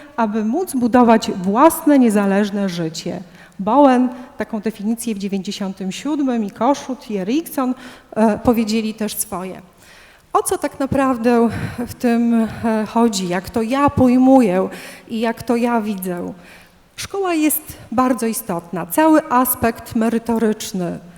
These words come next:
święta podstawa programowa. Mam sama dwójkę dzieci, w tej chwili już dorosłych, i zawsze swoim dzieciom mówiłam,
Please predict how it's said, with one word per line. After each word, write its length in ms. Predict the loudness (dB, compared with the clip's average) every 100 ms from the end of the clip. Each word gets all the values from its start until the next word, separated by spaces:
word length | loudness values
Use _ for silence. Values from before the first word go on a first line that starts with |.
| -18
święta 680 | -8 -8 -2 2 2 4 0
podstawa 640 | 0 -2 -2 -2 0 0
programowa. 840 | -2 -4 -4 -4 -4 -4 -6 -10 -10 -16 -20 -20 -20 _ _ _ _ _ _
Mam 320 | 4 6 6
sama 400 | 4 0 2 0
dwójkę 600 | 0 0 0 0 0 -2
dzieci, 600 | -2 -6 -6 -8 -8 -10 -4
w 40 |
tej 160 | -2 -2
chwili 240 | 0 2
już 180 | 2 0
dorosłych, 880 | -2 -2 2 2 0 -2 -2 -4 -8 -20 -20 -10
i 60 | -6
zawsze 340 | -6 -6 -6
swoim 340 | 0 2 4
dzieciom 280 | 2 0 0
mówiłam, 600 | 0 -2 -2 0 0 0